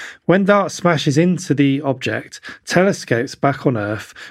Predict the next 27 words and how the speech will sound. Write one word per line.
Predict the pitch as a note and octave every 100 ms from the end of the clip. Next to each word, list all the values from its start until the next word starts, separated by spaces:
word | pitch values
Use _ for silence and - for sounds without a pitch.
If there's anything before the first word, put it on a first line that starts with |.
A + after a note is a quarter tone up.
| _
will | C3
measure | C#3+ D#3+ D#3+
the | C#3+
resulting | B2 B2 C#3+ D3+ D3 C#3+ C3+
change | - A2+ A2+ A2+
in |
the | A#2
moon's | A#2+ A#2 G#2+
orbit, | A#2+ A2+ B2 - - -
and | D#3 D3
the | D3
event | C3 D#3 B2+
will | C3 B2+
be | C3+
witnessed | C#3+ F3+ D3+ C#3 -
up | - -
close | C3+ A#2 A#2+ - - - - - -
by | C#3+
the | C#3+
tiny | - F3+ F3 E3+ F#3 F#3 - - - _
L | - F#3+
I | D#3+ D3+
C | B2+ - F#3 E3+
I | C#3+ D3 D3+
A | E3+ D#3+
CubeSat | - A3+ A#3 -
satellite, | - B2 - G#2+ G2 A2+